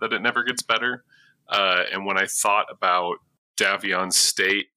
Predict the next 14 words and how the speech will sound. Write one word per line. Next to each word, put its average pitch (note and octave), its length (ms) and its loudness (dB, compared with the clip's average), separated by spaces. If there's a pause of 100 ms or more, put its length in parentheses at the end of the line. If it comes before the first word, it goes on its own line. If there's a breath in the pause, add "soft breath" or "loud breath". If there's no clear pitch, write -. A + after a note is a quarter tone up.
(580)
who G#2+ 140 -6
he G2 120 -2
is, F#2 360 2
where E2+ 220 0
he's F2 200 -2
at, E2 300 2 (180)
and E2+ 220 -6
then, E2 460 -4
uh, D#2 440 -4 (240)
the E2+ 300 -12
person G2+ 320 -2
he's E2 140 -2
talking F#2 480 -2
to, E2 180 -8